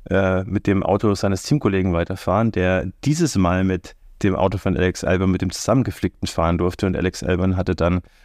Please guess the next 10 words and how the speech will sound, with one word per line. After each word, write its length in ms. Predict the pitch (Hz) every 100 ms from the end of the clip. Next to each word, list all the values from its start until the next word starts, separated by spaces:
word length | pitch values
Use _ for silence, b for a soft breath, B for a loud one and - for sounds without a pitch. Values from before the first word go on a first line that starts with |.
| b
ein 100 | 104
brandneues, 840 | 92 95 92 98 90 92 110 - - - -
ähm, 280 | 87 90 87
und 240 | 90 -
hat 120 | 90
es 120 | - -
dann 220 | 95 92
leider 320 | 82 92 85
auch, 220 | 110 - -
wie 380 | 98 95 104